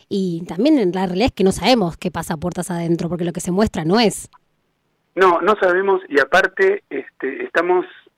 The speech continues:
Speaker 2: perdiendo la costumbre de preguntarnos cómo están los demás,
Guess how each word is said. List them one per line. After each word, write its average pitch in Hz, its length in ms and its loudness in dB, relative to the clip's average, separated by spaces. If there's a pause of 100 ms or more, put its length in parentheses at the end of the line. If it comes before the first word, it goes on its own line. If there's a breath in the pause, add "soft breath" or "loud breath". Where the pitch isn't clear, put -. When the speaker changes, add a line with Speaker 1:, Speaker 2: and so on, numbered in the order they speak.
Speaker 2:
perdiendo 165 600 2
la 139 100 4
costumbre 127 920 0
de 117 420 -4
preguntarnos 127 640 -2
cómo 151 240 -2
están 147 200 -2
los 127 120 -6
demás, 131 300 0